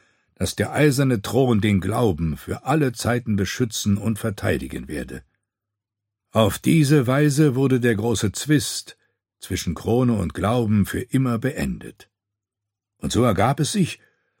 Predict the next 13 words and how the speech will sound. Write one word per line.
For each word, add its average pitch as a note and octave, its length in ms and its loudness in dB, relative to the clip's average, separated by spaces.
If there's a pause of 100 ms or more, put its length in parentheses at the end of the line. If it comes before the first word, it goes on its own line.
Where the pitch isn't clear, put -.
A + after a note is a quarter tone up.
(120)
dass G#2+ 140 -2
das C3 180 0
größte D#3+ 440 4
Problem C3 480 2
der A2 100 2
späteren B2+ 520 0
Jahre A#2+ 520 4
von G#2 240 0
Jaehaeris G#2+ 920 2
Regentschaft A2 600 0
der A2 140 -2
Umstand C#3 440 0
war, C#3+ 300 0